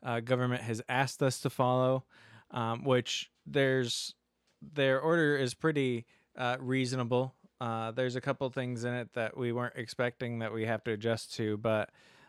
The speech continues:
um, but we'll, we'll, we'll go through our list. You'll, you'll, all of our church members will be getting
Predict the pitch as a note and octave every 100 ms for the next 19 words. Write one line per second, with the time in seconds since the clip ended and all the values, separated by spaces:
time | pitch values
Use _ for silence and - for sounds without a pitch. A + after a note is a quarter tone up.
0 | _ A#2+ A2+ G#2+ G#2 G2+ _ _ _ _
1 | _ _ _ _ _ _ _ _ _ _
2 | _ _ _ _ _ _ _ - C#3+ E3
3 | G3+ E3 F3+ E3 - D#3+ E3 E3 D#3+ -
4 | _ _ _ - C#3 D#3+ E3 E3 D3 C3+
5 | C3 C#3 - C#3+ C3 - C#3 C3+ C3+ -
6 | D#3 D3+ D#3 D#3 C3+ D3+ D3 D3 C#3+ B2+
7 | B2 A#2+ C3 B2 A2+